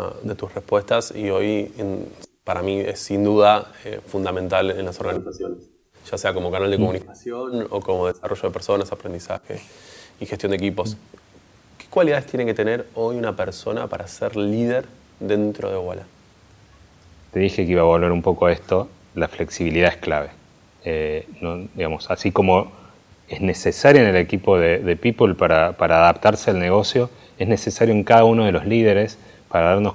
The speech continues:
Speaker 2: cuenta de que las cosas no eran lo mismo ayer que hoy, eh,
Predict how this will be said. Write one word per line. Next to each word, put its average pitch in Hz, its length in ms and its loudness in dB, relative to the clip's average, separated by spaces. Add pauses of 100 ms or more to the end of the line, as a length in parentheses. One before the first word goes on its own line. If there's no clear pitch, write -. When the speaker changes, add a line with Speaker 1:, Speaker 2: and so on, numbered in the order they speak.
Speaker 2:
cuenta 117 520 4 (420)
de 101 360 4 (200)
que - 100 -2
las 78 120 -2
cosas - 360 -4
no 110 140 2
eran 113 220 4
lo 87 80 2
mismo 87 420 -2
ayer 87 340 0
que 85 200 -2
hoy, 80 260 0 (560)
eh, 82 480 0